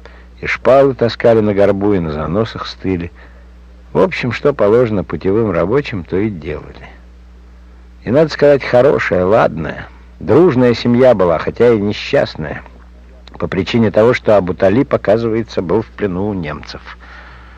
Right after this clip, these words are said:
К тому времени схлынули вроде уже страсти военных лет. К бывшим военнопленным уже не относились как к предателям и врагам. Что до баранлинцев, то они не стали себе голову ломать. Ну, был человек в плену, так был.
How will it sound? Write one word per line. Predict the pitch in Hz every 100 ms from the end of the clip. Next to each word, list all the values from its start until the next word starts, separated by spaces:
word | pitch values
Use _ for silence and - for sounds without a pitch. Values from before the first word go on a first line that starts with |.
| - - - - - -
К |
тому | - 165 202
времени | 190 196 175
схлынули | 160 - 170 208 127 92
вроде | 92 98 92
уже | 92 92
страсти | - - 104 - 92
военных | 95 95 90 87 87
лет. | 87 78 - - - - - - - - - -
К |
бывшим | 117 165 147 131
военнопленным | 127 123 123 107 135 156 135 113
уже | 110
не | 123
относились | 113 113 110 - 139 117
как | 85 -
к | -
предателям | 92 92 113 95 92 90
и |
врагам. | 80 85 80 120 139 - - - - - - -
Что | - - 151
до | 131
баранлинцев, | 120 123 120 160 165 120 -
то | 123
они | 127
не | 147
стали | 127 - 120
себе | 98 85 90
голову | 95 95 90 90
ломать. | 95 101 95 113
Ну, | 151
был | 170 156
человек | - 92 107 120
в | -
плену, | 92 95 135
так | 80 69
был. | 73 139